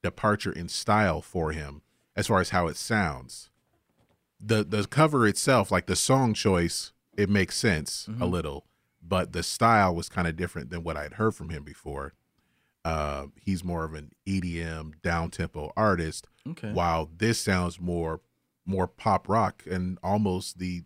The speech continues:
Speaker 1: sophistopop of what the genre that it was originally came from. So this
Speaker 2: Very
Speaker 1: is
Speaker 2: anxious to hear this now.
Speaker 1: <laughs> From, this is Spotify, exclusive Spotify single. This is S G Lewis and his cover of Sade's Paradise.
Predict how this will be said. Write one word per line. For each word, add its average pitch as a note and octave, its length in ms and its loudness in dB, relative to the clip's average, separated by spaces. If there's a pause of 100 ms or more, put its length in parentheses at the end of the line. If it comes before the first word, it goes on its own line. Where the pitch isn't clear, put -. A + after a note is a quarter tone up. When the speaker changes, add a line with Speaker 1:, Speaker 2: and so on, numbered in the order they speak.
Speaker 1:
sophistopop F#2+ 920 -2
of F2 240 -6 (260)
what D#2+ 200 -12
the F2+ 80 -4
genre G2 400 -2
that F2 160 -2
it - 40 -6
was E2+ 120 -10 (120)
originally F2 500 -8
came D3 280 -2
from. C#2+ 360 -10 (680)
So C3 440 6 (580)
this C3 300 4
Speaker 2:
Very A#2 140 0 (140)
Speaker 1:
is G#2 80 4
Speaker 2:
anxious G2+ 260 -6
to G2 100 -10
hear A#2+ 120 -6
this G2+ 160 -10
now. A2 160 -4 (340)
Speaker 1:
<laughs> D#3 1160 6 (320)
From, G#2 180 4
this G2+ 180 -2
is F#2 140 -6
Spotify, A2 320 4
exclusive A#2+ 420 -2
Spotify G2 560 2
single. F2+ 320 -2
This F#2+ 140 -2
is F2 180 -6
S A#2+ 220 0
G A2+ 220 0
Lewis F#2+ 380 2
and F2+ 160 -6
his F2+ 160 -4
cover F2+ 360 -2
of F2 200 -6
Sade's E2+ 520 -2
Paradise. C#2 800 -6